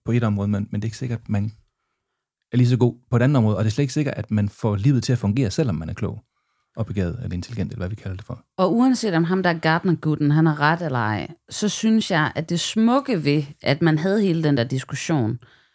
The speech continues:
Speaker 2: øh, det var, at der var nogle ting, der kom lidt mere til sin ret. Øh, eksempelvis, jeg har en gammel båd, øh, der er bygget af en af min fars venner, som er, han er femogfirs nu, ikke? Øh,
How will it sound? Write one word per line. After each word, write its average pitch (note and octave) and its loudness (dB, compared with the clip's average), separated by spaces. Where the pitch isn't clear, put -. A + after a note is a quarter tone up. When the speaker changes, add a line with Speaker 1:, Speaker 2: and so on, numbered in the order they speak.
Speaker 2:
øh, C3 2
det F3+ 0
var, F3+ 4
at - -6
der D#3+ 2
var D3+ 0
nogle D#3 2
ting, F#3 -2
der - -2
kom D#3 0
lidt D#3 -2
mere D#3 2
til D3+ -8
sin C#3 -2
ret. D3 0
Øh, C3 0
eksempelvis, E3+ 0
jeg F3 4
har F#3+ 2
en E3+ 2
gammel E3 2
båd, C3+ 0
øh, C3 2
der D3+ 4
er C#3+ 4
bygget F3+ 0
af C3 2
en C#3+ 2
af C#3 2
min C3 0
fars C#3 -2
venner, D3 2
som A#2+ -2
er, B2+ 2
han C3 2
er C#3 2
femogfirs A#2+ -2
nu, C3 2
ikke? - -2
Øh, B2+ -4